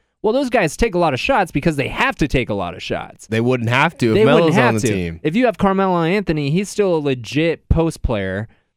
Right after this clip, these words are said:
Speaker 1: And, you know, he, with his back to the basket, his mid-range game,
Speaker 2: Yeah.
Speaker 1: if you have him in the middle and with Yusuf Nurkic, who's a good decision maker, a smart basketball player, and you have those two guys out on the wings making decisions as well,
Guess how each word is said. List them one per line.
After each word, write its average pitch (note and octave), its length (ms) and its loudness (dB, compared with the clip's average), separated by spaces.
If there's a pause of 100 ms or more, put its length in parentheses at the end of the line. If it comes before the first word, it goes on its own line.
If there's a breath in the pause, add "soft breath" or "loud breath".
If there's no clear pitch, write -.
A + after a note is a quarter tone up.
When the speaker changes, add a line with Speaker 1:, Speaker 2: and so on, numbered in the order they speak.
(140)
Speaker 1:
And, B2 400 0
you E3 140 0
know, A#2 120 0
he, D#3+ 380 -2 (200)
with C#3 220 -2
his C#3+ 180 0
back C#3 280 -2
to - 80 -6
the C#3 80 -2
basket, C#3 560 0
his A#2+ 200 -4
mid-range C3 580 -2
game, C3 340 -2 (100)
Speaker 2:
Yeah. G#2+ 260 0
Speaker 1:
if C#3 140 0
you G#3 160 2
have F#3+ 280 0
him F3+ 220 0
in E3 80 0
the C#3 60 -2
middle C3+ 520 0
and B2+ 380 -2
with C3+ 280 -2
Yusuf C#3+ 360 -2
Nurkic, C3+ 520 -2
who's A#2+ 180 -2
a A#2+ 60 -4
good C3 240 -2
decision C#3 440 -4
maker, B2+ 380 -2
a G2+ 60 -4
smart C3 420 -4
basketball A#2 520 -4
player, G#2+ 380 -6 (360)
and B2+ 120 -2
you C#3 80 2
have D#3+ 180 0
those E3 200 0
two E3 160 0
guys D3 320 0
out C#3+ 160 2
on C#3 100 -2
the C3 80 -4
wings D3 340 -2
making C#3 340 -2
decisions C3 480 -4
as A2+ 180 -6
well, C#3 340 0